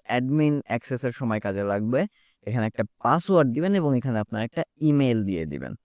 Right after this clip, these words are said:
So, যেটা আপনার মনে থাকবে। এখন হইতেছে মেইন জিনিস, আমাদের একটা ডাটাবেস বানাইতে হবে।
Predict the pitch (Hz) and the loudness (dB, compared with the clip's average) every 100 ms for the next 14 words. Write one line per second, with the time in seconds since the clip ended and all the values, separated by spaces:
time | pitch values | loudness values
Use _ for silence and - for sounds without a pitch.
0 | _ _ _ _ _ 120 113 123 131 120 | _ _ _ _ _ -2 0 2 0 0
1 | 127 123 127 135 139 175 - 131 - 170 | 0 2 0 0 0 0 -2 -6 -2 0
2 | 165 151 160 165 139 131 156 190 170 135 | 0 0 0 2 2 2 2 2 2 2
3 | - 139 120 113 123 117 104 92 87 80 | 2 2 2 2 0 0 -2 -4 -6 -8
4 | 104 76 | -8 -8